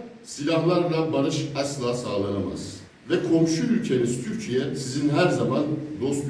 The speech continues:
ülkeniz olmak zorunda. Dolayısıyla Amerika'nın ve nato'nun oyununa gelme dedik ve barış çağrısı yaptık. Ve hatta şunu da dile getirdik. Dedik ki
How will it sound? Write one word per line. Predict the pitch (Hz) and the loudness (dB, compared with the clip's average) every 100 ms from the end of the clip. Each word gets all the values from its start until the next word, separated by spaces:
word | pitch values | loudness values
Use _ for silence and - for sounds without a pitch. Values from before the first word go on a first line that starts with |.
| - | -4
ülkeniz | 104 113 - - - - 101 | -4 -4 -4 -4 -8 -6 -2
olmak | 101 117 | 0 0
zorunda. | - 87 80 78 78 - - - - 156 | 0 -2 -4 -4 -8 -12 -18 -20 -4 4
Dolayısıyla | 196 220 - - - - - - - - | 6 6 4 2 2 2 0 -6 -12 -10
Amerika'nın | 113 143 180 - 170 131 113 110 | -2 2 4 4 4 4 4 2
ve | 107 | 2
nato'nun | 170 - 120 120 - - - | 0 2 2 2 2 -2 -2
oyununa | 127 123 117 117 151 160 - - - | 0 2 2 2 2 0 -4 -8 2
gelme | 147 - - - | 4 6 4 0
dedik | - 123 143 - - | -2 -2 -4 -6 -4
ve | 143 | -2
barış | 120 - - | 2 2 0
çağrısı | 107 90 82 85 | -2 -4 -6 -8
yaptık. | 80 80 - - - - - - 151 | -8 -10 -14 -20 -20 -20 -20 -8 2
Ve | |
hatta | 170 233 226 214 | 4 4 4 2
şunu | - 214 | 2 2
da | 214 147 | 4 4
dile | 131 | 4
getirdik. | 117 113 113 131 - - - - - - | 4 2 0 0 0 -2 -8 -12 -10 -2
Dedik | 269 240 - | 0 0 2
ki | 208 214 | 4 4